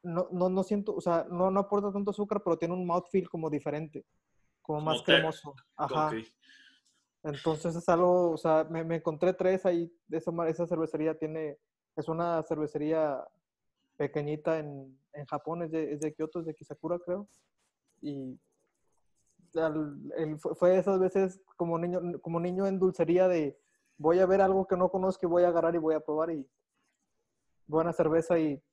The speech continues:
Speaker 1: para aventarse el viaje desde Japón a Estados Unidos y luego a Estados Unidos que llegar aquí a Querétaro y que estuviera buena, tienen un control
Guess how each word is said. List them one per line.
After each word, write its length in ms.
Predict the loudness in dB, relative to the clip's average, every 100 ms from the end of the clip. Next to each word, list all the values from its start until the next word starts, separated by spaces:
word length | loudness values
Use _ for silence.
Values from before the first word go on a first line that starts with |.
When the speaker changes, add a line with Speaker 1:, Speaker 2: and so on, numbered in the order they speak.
| _ 0
Speaker 1:
para 180 | 2
aventarse 460 | 2 2 2 2 2
el 60 | 4
viaje 320 | 4 4 0
desde 760 | 2 0 0 -2 0 -2 -4 -8 _ _ _
Japón 420 | -10 -6 -6 -8 -8
a 160 | -8
Estados 380 | -10 -6 -4 -4
Unidos 420 | -6 -4 -4 -4
y 80 | -6
luego 180 | -2 -2
a 40 |
Estados 240 | 0 -2 -2
Unidos 400 | -2 -2 -2 -6 _ _ _
que 80 | 0
llegar 240 | 2 4
aquí 140 | 4 2
a 80 |
Querétaro 640 | 2 2 2 2 2 0 0
y 200 | -2 -2
que 80 | -4
estuviera 360 | -4 -4 -4
buena, 420 | -2 -2 -4 -8 -10 _ _
tienen 280 | -4 -2 -4
un 140 | -4
control 560 | -4 -2 0 0 0